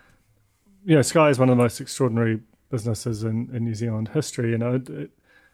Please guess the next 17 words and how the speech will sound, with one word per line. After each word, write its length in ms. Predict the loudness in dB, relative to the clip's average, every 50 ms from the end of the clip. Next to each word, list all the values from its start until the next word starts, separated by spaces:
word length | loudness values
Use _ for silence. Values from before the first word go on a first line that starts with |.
| _ _ _ _ _ _ _
it's 240 | -6 -6 -6 -2 0
a 380 | 2 2 4 4 2 2 0 -2 -6 _
technology 500 | -4 -4 -2 2 2 4 4 4 2 -2
startup, 460 | -4 -2 0 2 2 2 2 0 -2
effectively, 680 | -6 -2 -2 -2 -2 -2 -4 -8 -8 -8 -8 -8 -8 -8
that, 280 | -8 -8 -10 -10 -12 _
that, 220 | -10 -8 -8 -6
uh, 600 | -6 -6 -6 -6 -6 -6 -8 -8 -10 -12 -12 -14 -16 -10
just, 280 | -8 -8 -8 -8 -12 _ _
it 280 | -16 -16 -8 -6 -2 2
wasn't 300 | 2 4 2 2 0 -2
necessarily 380 | -2 -2 0 0 0 2 2
an 60 | 2 0
internet 380 | 0 0 0 -2 -2 -2 -4
startup, 380 | -4 -2 -2 -2 0 -2 -2 -2
but 100 | 0 0
it, 140 | 0 0